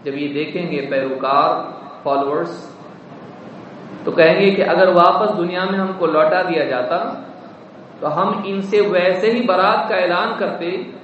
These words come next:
بیزاری کا اظہار کرتے، جیسے آج یہ ہمارے ساتھ کر رہے ہیں۔ ان کے پیچھے چل کے ہم گمراہ ہوئے اور آج یہ کہہ رہے ہیں کہ ہمارا ان سے کوئی لینا دینا نہیں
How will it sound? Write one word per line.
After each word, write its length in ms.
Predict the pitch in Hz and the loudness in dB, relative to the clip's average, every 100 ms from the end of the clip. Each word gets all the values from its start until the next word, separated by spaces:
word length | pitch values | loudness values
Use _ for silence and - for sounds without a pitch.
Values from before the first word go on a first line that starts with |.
| - - - | -20 -20 -10
بیزاری 540 | 151 165 165 180 226 220 | -4 -2 2 2 0 -2
کا 60 | |
اظہار 500 | 185 160 147 190 208 | -2 -2 0 2 2
کرتے، 260 | 196 - 214 | -2 -2 -2
جیسے 360 | 196 180 180 - | -2 -4 -6 -2
آج 420 | 170 208 233 233 | 2 4 4 2
یہ 40 | |
ہمارے 320 | 190 190 180 151 | 0 0 0 -2
ساتھ 300 | 123 104 - | -6 -8 -10
کر 60 | - - | -16 -18
رہے 60 | |
ہیں۔ 360 | - - - - - - - - - - - - - - - - | -20 -20 -20 -20 -20 -20 -20 -20 -20 -20 -20 -20 -20 -20 -20 -18
ان 180 | 180 185 | -16 -12
کے 60 | 196 | -10
پیچھے 300 | 170 185 185 | -8 -6 -6
چل 260 | 180 165 | -6 -6
کے 60 | 170 | -6
ہم 200 | 170 185 | -6 -6
گمراہ 340 | - 127 117 - | -6 -4 -2 -4
ہوئے 140 | - - - - - - - - - - | -8 -14 -18 -20 -20 -20 -20 -20 -20 -10
اور 100 | 143 143 | -8 -2
آج 300 | 170 196 190 | 0 0 -2
یہ 40 | |
کہہ 120 | 180 | -2
رہے 160 | 165 190 | -2 -4
ہیں 80 | 196 | -6
کہ 60 | |
ہمارا 340 | 175 165 156 165 | -8 -4 -2 -2
ان 120 | 170 | -4
سے 100 | 170 165 | -6 -4
کوئی 140 | 147 | -4
لینا 200 | 139 139 123 | -4 -6 -6
دینا 160 | 117 104 | -8 -8
نہیں 120 | 104 | -12